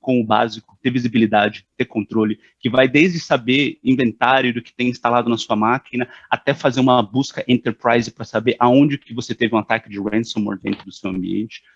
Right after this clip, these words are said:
conta com a gente, tá? A Tanium, ela, ela, é,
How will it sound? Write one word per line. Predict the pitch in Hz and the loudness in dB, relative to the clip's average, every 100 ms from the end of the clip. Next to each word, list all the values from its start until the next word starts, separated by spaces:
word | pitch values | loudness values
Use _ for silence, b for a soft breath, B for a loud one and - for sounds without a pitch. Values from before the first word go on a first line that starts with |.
| _ _ | _ _
conta | 147 147 | -2 -2
com | - 139 | 0 0
a | |
gente, | 123 123 151 - | 2 0 0 -6
tá? | - 110 | -4 -2
A | 104 | -2
Tanium, | 107 113 120 113 | -2 0 0 0
ela, | 107 107 104 | 0 0 0
ela, | 101 104 101 101 - | -2 0 0 0 -2
é, | 98 101 98 | -4 -2 -4